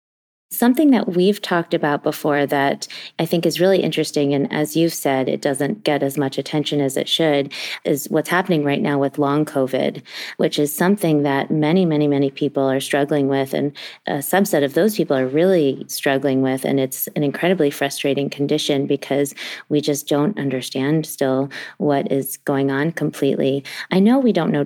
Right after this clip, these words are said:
too much about the correlation between obesity and long covid, but I'd love to hear your expert commentary about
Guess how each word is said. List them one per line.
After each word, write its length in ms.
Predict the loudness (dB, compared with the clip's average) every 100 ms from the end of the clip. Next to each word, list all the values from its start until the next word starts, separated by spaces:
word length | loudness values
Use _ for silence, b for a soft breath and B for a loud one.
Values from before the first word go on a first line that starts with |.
| -2
too 340 | -4 2 4
much 260 | 4 2 -2
about 460 | -2 -2 -4 -4 -4
the 80 |
correlation 640 | -4 -2 2 2 0 -2 -2
between 340 | -2 0 2
obesity 480 | 2 0 -2 -2 0
and 100 | 0
long 240 | -2 -2
covid, 480 | -2 -4 -2 -2 -2
but 200 | -2 -4 B B B -4
I'd 160 | 0
love 180 | 0 0
to 180 | 0 -2
hear 520 | 0 0 2 2 0 0
your 160 | -4 -2
expert 280 | -6 -6 -6 -2 0 -2 -4 -6
commentary 880 | 0 4 4 4 2 2 4 2 0
about 800 | -2 0 0 2 2 0 -4